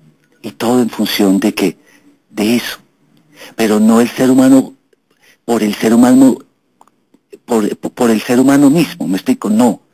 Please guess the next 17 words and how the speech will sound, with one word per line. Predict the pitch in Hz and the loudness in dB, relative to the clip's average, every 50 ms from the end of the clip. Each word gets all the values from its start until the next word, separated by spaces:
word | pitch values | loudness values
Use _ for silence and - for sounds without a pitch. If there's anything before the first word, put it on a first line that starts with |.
| _ _ - - - - - | _ _ -20 -20 -20 -18 -16
Es | - - | -14 -6
porque | - 147 135 - - - | -4 -4 -4 -4 -6 -10
existe | - - - - - 180 190 196 - - - - | -10 -12 -14 -10 -4 -2 -2 -2 -2 -4 -4 -2
una | 104 101 107 107 | 0 0 0 -2
experiencia | - - - 117 104 104 113 113 110 104 - - 120 113 | -2 -4 -4 -2 0 2 2 4 2 2 0 0 0 2
de | 110 101 | 2 2
Dios | 98 101 98 90 82 - - _ _ _ _ _ _ _ _ _ _ _ _ _ - _ _ _ _ | 2 2 0 -2 -2 -6 -12 _ _ _ _ _ _ _ _ _ _ _ _ _ -20 _ _ _ _
que | - 131 120 | -6 -4 -2
a | 113 | 2
mí | 117 123 131 143 151 | 4 4 6 6 4
me | 156 156 160 156 | 4 4 4 2
abre | 160 165 165 165 - 160 160 | 2 2 0 0 0 0 0
los | 151 139 117 - - | 0 0 -2 -2 -2
ojos | 143 151 139 - - - 87 - - - _ _ _ _ _ _ _ _ _ _ _ _ | -2 -2 -2 -4 -10 -16 -18 -18 -20 -20 _ _ _ _ _ _ _ _ _ _ _ _
y | - 120 123 | -6 -4 -2
me | - - 113 | -2 2 4
dice, | 123 139 139 131 - - - - - | 4 4 4 2 -2 -6 -8 -8 -8